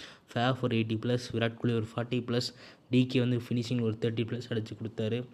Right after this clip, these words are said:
உண்மையாலுமே வந்து ஒரு பயங்கர இம்பேக்டபிள் இன்னிங்ஸை வந்து ஒரு டீம் ஃபஸ்ட்டு ஒரு ஆர் சி பின்னா இப்படி தான் இருக்கும், இப்படி தான் ஆடுவாங்கிறது வந்து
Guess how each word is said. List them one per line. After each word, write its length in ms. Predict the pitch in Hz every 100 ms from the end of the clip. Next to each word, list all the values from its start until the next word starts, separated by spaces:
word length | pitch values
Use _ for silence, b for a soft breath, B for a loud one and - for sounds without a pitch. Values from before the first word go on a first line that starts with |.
| B B B 113
உண்மையாலுமே 440 | 127 147 135 131
வந்து 160 | 139 123
ஒரு 120 | 120
பயங்கர 520 | 104 98 113 127 131
இம்பேக்டபிள் 560 | 117 107 - 113 123 123
இன்னிங்ஸை 360 | 113 113 113 123
வந்து 140 | 117
ஒரு 100 | 104 -
டீம் 320 | 123 131 123 113 -
ஃபஸ்ட்டு 260 | 113 -
ஒரு 380 | 135 123 107 104 B B B -
ஆர் 200 | 131 127
சி 180 | -
பின்னா 240 | 123 117 127
இப்படி 300 | 123 - 113
தான் 140 | 120
இருக்கும், 400 | 117 120 120 117
இப்படி 220 | 110 117
தான் 260 | 113 120 113
ஆடுவாங்கிறது 500 | 117 117 117 113 110
வந்து 540 | 113 120 131 120 98